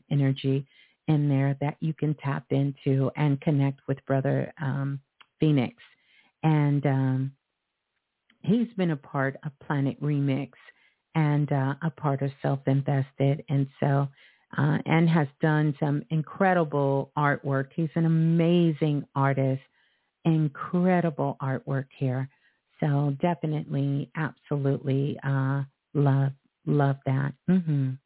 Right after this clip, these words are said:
mm-hmm. So, um, so glad that you all are here. We're gonna get the likes up,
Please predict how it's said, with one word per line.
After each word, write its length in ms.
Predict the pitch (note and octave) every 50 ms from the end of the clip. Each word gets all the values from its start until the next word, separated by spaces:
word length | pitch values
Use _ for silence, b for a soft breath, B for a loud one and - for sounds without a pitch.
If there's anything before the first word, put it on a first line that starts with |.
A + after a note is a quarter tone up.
| _ _ -
mm-hmm. 400 | E3 E3+ D3+ C#3 C#3 C#3 C3+ C3 B2+ - _ _ B B B B B B B B B B - -
So, 400 | - D4+ C#4+ A#3+ F#3 D#3 D3+ C#3+ - _ -
um, 400 | G3+ G#3 G#3 G#3 G#3 G#3 G#3 G#3+ - - - - - -
so 200 | C#4 D4 D#4+ D4+
glad 460 | A#3 A#3 A#3+ A#3 G#3+ G3 F#3+ F3+ D#3+
that 200 | E3+ E3 - -
you 160 | F3 E3 -
all 260 | - E3+ F3 F3 D#3+
are 180 | D3+ D#3 D#3+ E3
here. 400 | E3 - - F3+ F3 F3 F3 E3
We're 160 | D3 E3 E3+
gonna 200 | D#3+ F#3+ F3+ D#3+
get 220 | D3 F3 E3+ - -
the 80 | D#3+
likes 420 | D#3 D#3 E3 E3 E3 E3 D#3+ - - - -
up, 280 | E3+ E3 D#3+ D#3 D#3